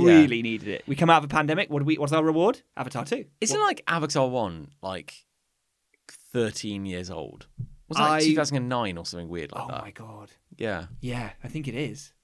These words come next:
Speaker 2: And as good as the graphics are, the story is still as relevant now as it was.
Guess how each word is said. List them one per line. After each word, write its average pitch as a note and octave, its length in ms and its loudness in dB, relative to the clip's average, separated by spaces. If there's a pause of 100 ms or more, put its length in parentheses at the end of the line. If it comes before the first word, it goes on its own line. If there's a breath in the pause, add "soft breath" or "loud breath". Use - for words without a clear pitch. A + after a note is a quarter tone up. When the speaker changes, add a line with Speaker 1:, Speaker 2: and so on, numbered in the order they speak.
(600 loud breath)
Speaker 2:
And C#3 440 6 (260)
as C3+ 160 0
good D3 280 4
as D#3 100 -4
the G2+ 60 -12
graphics F#2 480 -4
are, D#2+ 120 -6
the G2 60 -12
story F#2+ 680 -2
is - 120 -8
still F2+ 340 -6
as F2+ 140 -12
relevant F#2+ 320 -6
now F2 220 -8
as E2 120 -12
it - 100 -16
was. E2+ 180 -10